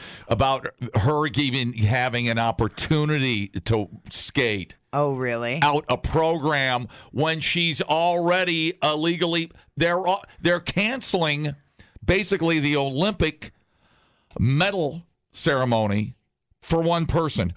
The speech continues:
Speaker 1: who's already tested positive for
Speaker 2: Right.
Speaker 1: steroids. Tell me how every Olympian hasn't walked out of Beijing.
Speaker 2: I don't know. I'm, I'm mad we're in Beijing anyway.
Speaker 1: Right.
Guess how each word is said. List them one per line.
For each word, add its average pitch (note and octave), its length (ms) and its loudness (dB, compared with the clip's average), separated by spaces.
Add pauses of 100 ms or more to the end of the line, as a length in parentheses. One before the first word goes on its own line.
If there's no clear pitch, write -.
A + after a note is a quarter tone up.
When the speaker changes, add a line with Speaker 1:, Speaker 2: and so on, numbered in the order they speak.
Speaker 1:
who's D#3+ 240 0
already F3 680 0 (1400)
tested C#3+ 360 0
positive A#2+ 400 2
for G#2+ 80 2
Speaker 2:
Right. - 80 0
Speaker 1:
steroids. F#2+ 580 -2 (2000)
Tell G#3 240 2
me A3 160 0
how F3 340 2 (260)
every F#3 300 2
Olympian D#3+ 460 0
hasn't B2+ 400 0
walked A#2 400 0
out G#2+ 180 2
of G2 140 -2 (160)
Beijing. F#2 520 0
Speaker 2:
I F3 220 0
don't G#3+ 300 -2
know. A3+ 320 -2
I'm, F#3 180 0 (120)
I'm C#4 300 2
mad B3 300 2
we're B3+ 180 2
in C4+ 200 0
Beijing C4 580 2
anyway. C#4 720 2
Speaker 1:
Right. F#2+ 220 -2